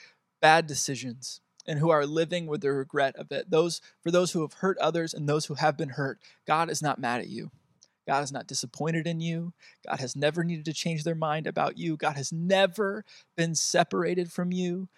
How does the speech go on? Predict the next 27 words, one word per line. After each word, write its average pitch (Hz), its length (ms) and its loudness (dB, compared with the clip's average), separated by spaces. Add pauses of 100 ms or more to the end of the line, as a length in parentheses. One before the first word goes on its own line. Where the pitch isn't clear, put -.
(400)
This 160 180 0
is 147 120 -6
true 180 300 0
in 156 120 0
your 147 120 -2
living, 180 520 -2
and 151 80 -8
it 139 100 -8
will 147 120 -4
be 147 80 -10
true 165 380 -2
in 156 120 -2
your 151 160 -2
dying. 160 560 -2 (1120)
There 156 140 4
is 143 220 -4
no 165 420 4
eternal 160 420 -2
punishment 156 680 -4 (380)
waiting 165 540 0 (420)
for 160 100 -2
you. 202 440 2 (1700)
Love 165 680 6 (300)
has 151 240 -2
been 170 260 -4
the 170 200 -4 (160)
only 208 680 0